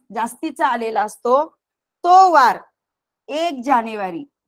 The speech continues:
एक जानेवारी, एक जानेवारीचा जो वार असतो, त्या वार, तो जो वार आहे, तो त्रेपन्न वेळा त्या ठिकाणी येतो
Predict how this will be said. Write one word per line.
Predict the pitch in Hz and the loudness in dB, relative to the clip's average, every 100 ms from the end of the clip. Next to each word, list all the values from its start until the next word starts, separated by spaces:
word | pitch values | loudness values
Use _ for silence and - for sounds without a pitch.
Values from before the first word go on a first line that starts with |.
| _ _ _ _ _ _ _ _ _ _ _ _ _ - | _ _ _ _ _ _ _ _ _ _ _ _ _ -10
एक | 302 339 254 | -8 -6 -6
जानेवारी, | 277 247 240 214 202 214 285 370 _ _ _ _ _ _ _ _ _ _ _ _ _ _ _ _ _ _ _ _ _ _ _ _ _ _ _ _ _ _ _ _ _ _ _ _ | -2 -2 -4 -6 -8 -8 -8 -10 _ _ _ _ _ _ _ _ _ _ _ _ _ _ _ _ _ _ _ _ _ _ _ _ _ _ _ _ _ _ _ _ _ _ _ _
एक | 254 294 254 | -10 -10 -4
जानेवारीचा | 269 254 240 233 233 240 320 | -2 -2 -4 -6 -6 -6 -6
जो | 302 330 302 | -4 -4 0
वार | 247 233 | 0 0
असतो, | 240 - 214 185 - _ _ _ 254 | -4 -8 -10 -10 -12 _ _ _ -4
त्या | 277 294 | 0 0
वार, | 277 214 220 - _ | 0 -4 -8 -14 _
तो | 262 302 | -6 -6
जो | 285 277 | -4 -4
वार | 247 240 | -2 -2
आहे, | 240 226 196 - _ _ _ | -4 -10 -10 -12 _ _ _
तो | 247 254 | -12 -12
त्रेपन्न | _ - 330 339 349 349 339 339 | _ -8 -8 -6 -4 -2 -2 -4
वेळा | 277 247 | -4 -4
त्या | 247 240 | -6 -10
ठिकाणी | 240 233 208 196 | -8 -8 -8 -8
येतो | 180 226 | -8 -4